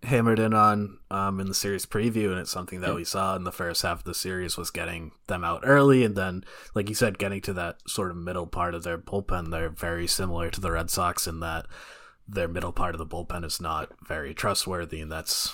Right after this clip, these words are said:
Speaker 1: where you wanna get. And, yeah, I mean, it's, it's a mixture. It's never one thing. It was bad at-bats from the Red Sox, but it, I, it was also good, um, good pitching from the Astros. And, I mean, it's kind of hard almost to talk about a game like this because it wasn't like there was one guy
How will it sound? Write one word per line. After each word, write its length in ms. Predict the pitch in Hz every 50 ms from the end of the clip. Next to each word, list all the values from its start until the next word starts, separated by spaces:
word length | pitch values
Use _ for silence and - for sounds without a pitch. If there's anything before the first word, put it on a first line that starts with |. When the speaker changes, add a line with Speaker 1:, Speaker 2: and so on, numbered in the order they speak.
| - - -
Speaker 1:
where 160 | - 101 90
you 100 | 85 82
wanna 140 | 78 78 80 76
get. 260 | 82 85 85 82 - - -
And, 320 | - - 71 69 71 73 - _ _ _ _ - -
yeah, 280 | 113 123 113 - - -
I 140 | 123 131 131
mean, 160 | 127 123 120
it's, 400 | 123 120 - - - - - - - - - - - - - - - - - - - -
it's 160 | 135 139 -
a 60 | 165
mixture. 380 | 165 175 160 - - 107 92 92
It's 140 | 95 -
never 460 | 117 120 117 113 117 113 107 101 98 - _ -
one 260 | 101 107 101 98 95
thing. 360 | 95 - 107 107 101 92 87
It 120 | 87 85 -
was 140 | 92 85 -
bad 280 | - - 92 90 92
at-bats 360 | 92 92 - 92 87 85 -
from 100 | - - 87
the 60 | 82
Red 220 | 82 85 87 92
Sox, 320 | - - 87 82 76 - -
but 140 | - 76 76
it, 60 | 73
I, 240 | 64 58 - - 78 - - -
it 80 | 90
was 160 | 85 82 82 -
also 360 | 80 85 82 - - 80 82
good, 400 | - - 78 76 71 - - - - - - -
um, 360 | 80 78 78 73 73 67 - - - - - - -
good 180 | - 123 110 -
pitching 240 | - 123 - 107 101
from 140 | - 95 90
the 60 | 87
Astros. 720 | 85 87 87 90 - - - 175 170 165 151 - - - - -
And, 420 | 185 185 185 - 175 170 160 - - - - - - - - - - - - -
I 100 | 143 143
mean, 140 | 139 139 135
it's 100 | 131 -
kind 300 | - - 127 123 139 139
of 120 | 147 120
hard 380 | 113 95 107 110 117 123 117 107
almost 440 | 101 92 90 90 87 87 87 - -
to 60 | -
talk 280 | - - 90 90 87 -
about 180 | 98 92 87 85
a 40 | 85
game 240 | 85 90 87 85 85
like 200 | 85 82 82 -
this 200 | - 87 85 -
because 380 | - 104 - - - 143 131 123
it 80 | 110
wasn't 340 | 113 120 123 123 120 123 120
like 180 | 113 107 101 -
there 160 | 104 101 98
was 140 | 101 101 -
one 240 | 98 90 87 90
guy 440 | 87 87 87 87 90 87 85 82 -